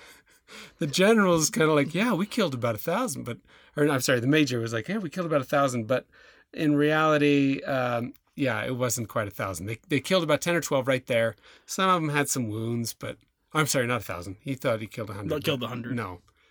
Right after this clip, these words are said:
Speaker 1: They scattered, ran, they didn't, and, and went on. So, again, the emus won. So then they started, "Well, we gotta get in close," and they run away so fast. "Here, let's mount a machine gun to a truck."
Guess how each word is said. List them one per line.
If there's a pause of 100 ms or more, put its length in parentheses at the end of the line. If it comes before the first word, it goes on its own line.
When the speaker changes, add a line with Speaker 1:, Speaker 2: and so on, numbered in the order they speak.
(180)
Speaker 1:
They
scattered,
ran,
they
didn't,
and, (600)
and
went
on. (180)
So, (200)
again, (360)
the
emus
won. (220)
So
then
they
started,
"Well,
we
gotta
get
in
close,"
and
they
run
away
so
fast.
"Here, (340)
let's
mount
a
machine
gun
to
a
truck."